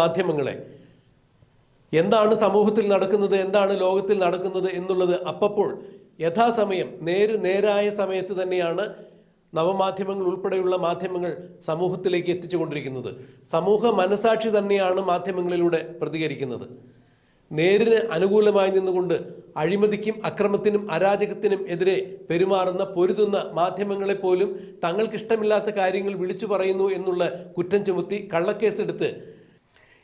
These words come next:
ജയിലിലടയ്ക്കുക അല്ലെങ്കിൽ അവയെ നിശബ്ദമാക്കുക എന്നുള്ളത് തന്നെയാണ് ഇപ്പോൾ പിണറായി വിജയൻ സർക്കാർ കൈക്കൊണ്ടിരിക്കുന്ന നയം. എന്തായാലും ഇനിയും പറയാനുള്ള കാര്യങ്ങൾ സത്യം സത്യമായി തന്നെ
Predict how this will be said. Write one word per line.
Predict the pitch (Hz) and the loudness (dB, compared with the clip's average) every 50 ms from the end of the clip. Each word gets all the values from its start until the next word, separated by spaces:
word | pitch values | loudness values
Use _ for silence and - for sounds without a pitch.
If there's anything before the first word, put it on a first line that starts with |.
| _ - | _ -2
ജയിലിലടയ്ക്കുക | 139 170 180 196 220 233 233 226 214 214 202 - 214 208 208 214 214 180 | 0 2 2 4 2 4 2 4 2 2 0 2 4 4 4 4 2 0
അല്ലെങ്കിൽ | 175 190 196 202 214 196 185 | -2 -2 -2 -2 -2 -2 -2
അവയെ | 165 185 202 202 202 185 | 0 2 2 2 2 0
നിശബ്ദമാക്കുക | 175 180 - 226 202 226 233 208 214 202 - 214 214 202 196 196 196 - 190 | -2 0 0 0 2 2 4 4 4 2 0 0 0 0 0 0 -2 -8 -10
എന്നുള്ളത് | 185 190 190 185 185 185 185 185 | -6 -4 -2 -2 0 0 0 0
തന്നെയാണ് | 180 180 180 180 175 170 170 175 208 196 175 - | 0 0 0 0 0 0 0 -2 -4 -4 -6 -6
ഇപ്പോൾ | - 190 170 147 - - - - - - | -4 -4 -4 -4 -6 -12 -16 -18 -10 -4
പിണറായി | 170 180 185 196 185 190 185 | -2 0 2 2 2 0 -2
വിജയൻ | 175 175 175 180 175 - 185 | -2 -4 -4 -6 -2 -2 -4
സർക്കാർ | 170 - - 170 160 - - - - - | -2 0 -2 -2 -2 -2 -6 -12 -8 -6
കൈക്കൊണ്ടിരിക്കുന്ന | 165 160 160 190 170 156 160 156 156 160 151 156 151 139 | -6 -4 -4 -4 -4 -4 -6 -6 -8 -6 -6 -4 -4 -4
നയം. | 123 139 139 98 - - - - - _ _ _ _ _ _ 156 | -6 -6 -10 -12 -16 -20 -20 -20 -20 _ _ _ _ _ _ -2
എന്തായാലും | 170 175 214 208 202 202 202 202 233 233 - - - - - 170 175 | 0 2 4 4 4 4 2 2 0 -2 -4 -10 -14 -14 -6 -6 -2
ഇനിയും | 202 226 233 240 226 240 - - - - | -2 0 0 0 0 0 -2 -10 -10 -2
പറയാനുള്ള | - 180 190 190 202 214 214 214 214 214 214 202 208 | 0 2 2 4 4 4 4 4 4 2 2 2 4
കാര്യങ്ങൾ | 190 180 185 185 185 185 180 - - - - | 4 4 4 2 0 -2 -4 -4 -6 -8 -8
സത്യം | - 170 - - 220 220 220 - | -8 -8 -2 -2 -4 -2 -2 -6
സത്യമായി | 180 170 - 226 214 208 202 196 202 208 | -6 -2 0 0 2 2 0 0 0 -2
തന്നെ | 196 190 | -4 -4